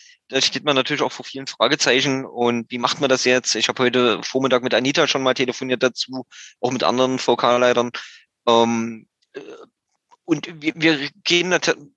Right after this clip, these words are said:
tatsächlich auch, ja, ähm, nach der Wahl ist vor der Wahl, ähm, haben wir auch in den nächsten Wochen dann, ähm, die Urwahlen in den einzelnen Abteilungen bei uns im Betrieb, um unsere, äh, Liste für die Metall aufzustellen und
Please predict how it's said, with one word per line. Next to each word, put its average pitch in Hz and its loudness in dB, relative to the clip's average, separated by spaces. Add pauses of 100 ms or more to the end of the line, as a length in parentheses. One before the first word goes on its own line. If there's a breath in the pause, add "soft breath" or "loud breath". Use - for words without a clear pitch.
tatsächlich 160 0
auch, 143 4
ja, 139 4
ähm, 113 -8 (160)
nach 127 0
der 160 0
Wahl 135 4
ist 120 -4
vor - 0
der 139 4
Wahl, 127 4 (500 loud breath)
ähm, 123 0
haben 131 -6
wir 143 6
auch 127 -2
in 135 2
den 131 0
nächsten 135 0 (420)
Wochen 147 0
dann, 135 0
ähm, 123 -2
die - -16
Urwahlen 143 4
in 131 2
den 80 2
einzelnen 131 0
Abteilungen 123 -2
bei 113 -2
uns 120 -6
im 120 -16
Betrieb, 135 -14 (960)
um 135 -8
unsere, 123 2
äh, 120 -18
Liste 123 -10
für - -18
die 123 -12
Metall 123 -2
aufzustellen 117 0
und 120 -10